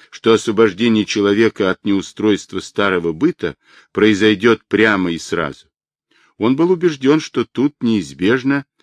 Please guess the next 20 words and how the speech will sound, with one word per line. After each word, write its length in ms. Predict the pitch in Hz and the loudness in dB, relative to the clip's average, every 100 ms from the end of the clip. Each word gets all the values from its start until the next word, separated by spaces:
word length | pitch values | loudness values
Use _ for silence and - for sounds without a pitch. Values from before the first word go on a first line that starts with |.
| _ | _
своеобразная 920 | - - 95 98 80 87 104 92 104 101 | -16 -2 2 4 2 0 -2 -2 -2 -4
стратегия, 920 | - - 95 - 156 127 80 69 64 _ _ _ _ _ | -4 -8 -8 -4 -2 -2 -4 -12 -14 _ _ _ _ _
провести 440 | - 82 82 - 92 | -8 -6 -6 -8 -6
которую 420 | - - 95 90 | -4 -2 0 0
должна 400 | 85 87 85 95 | 0 -2 -2 -4
помочь 600 | - 87 85 117 - - | -4 -4 -2 -4 -6 -14
методическая 880 | - 95 90 82 101 - 110 - 101 | -6 -6 -4 -6 -6 -12 -14 -10 -10
тактика. 600 | 87 82 69 _ _ _ _ _ _ _ _ _ - - _ | -8 -8 -8 _ _ _ _ _ _ _ _ _ -20 -20 _
Стратегия 600 | - 113 113 196 208 190 | -4 0 0 0 -4 -4
состояла, 540 | - 143 - 151 151 | -4 -4 2 2 2
так 180 | 139 131 | -2 -6
сказать, 540 | - 123 117 135 - _ _ _ _ | -4 -2 0 0 -4 _ _ _ _
в 200 | 82 80 | -14 -6
большом 520 | 80 117 - 143 147 | 0 0 0 0 2
заходе, 760 | 117 127 117 143 147 82 69 - _ _ _ _ | 2 0 0 2 2 2 -6 -18 _ _ _ _
тактика 560 | 113 156 - 135 101 80 | -2 -2 -4 -12 -8 -6
же 260 | 76 67 _ _ | -6 -10 _ _
в 100 | _ | _
показательности 960 | - 104 110 90 98 113 - 110 - 113 | -4 -2 0 0 0 -2 -6 -14 -12 -12
примера. 540 | 104 92 71 67 71 | -10 -10 -10 -14 -20